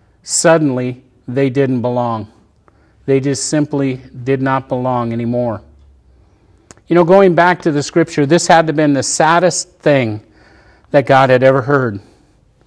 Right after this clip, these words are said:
'Cause you know, God is God. He knew exactly where Adam and Eve were. He knew exactly what had happened. Then the Lord God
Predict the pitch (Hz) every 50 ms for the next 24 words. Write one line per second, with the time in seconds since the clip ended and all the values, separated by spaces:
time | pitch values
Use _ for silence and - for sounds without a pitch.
0 | _ _ _ _ _ _ _ _ _ - 175 156 185 220 214 214 214 233 226 190
1 | 175 175 160 180 185 202 190 180 147 131 143 156 143 151 170 165 143 196 208 208
2 | 202 208 208 208 208 180 156 135 180 180 202 - - 180 170 156 147 147 147 139
3 | 139 147 151 156 151 143 131 139 143 143 139 131 127 135 139 156 190 202 - -
4 | - _ _ _ _ _ _ _ _ _ _ _ _ _ _ _ _ _ _ _
5 | _ _ _ _ _ _ - 165 175 196 202 202 202 196 160 156 147 196 196 233
6 | 233 - 180 165 151 147 147 143 135 131 117 135 131 127 131 - - 170 196 190
7 | - - - - - - _ _ _ _ _ _ _ _ _ _ _ _ _ _
8 | _ _ _ _ _ _ _ _ _ _ - 147 139 160 190 196 190 190 180 151
9 | 156 170 165 170 180 180 180 160 151 175 170 170 170 165 156 - -